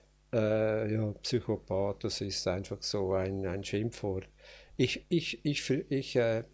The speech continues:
ich behaupte auch nicht, er ist Psychopath. Ich habe der Staatsanwaltschaft beantragt, ein psychiatrisches Gutachten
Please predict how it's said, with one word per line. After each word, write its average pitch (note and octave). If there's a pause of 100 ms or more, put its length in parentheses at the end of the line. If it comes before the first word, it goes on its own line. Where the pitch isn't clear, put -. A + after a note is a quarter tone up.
(180)
ich -
behaupte C#3
auch D3+
nicht, - (180)
er B2+
ist B2+
Psychopath. B2
Ich B2+
habe A#2
der G#2+
Staatsanwaltschaft A#2
beantragt, A#2+
ein G#2+
psychiatrisches -
Gutachten F3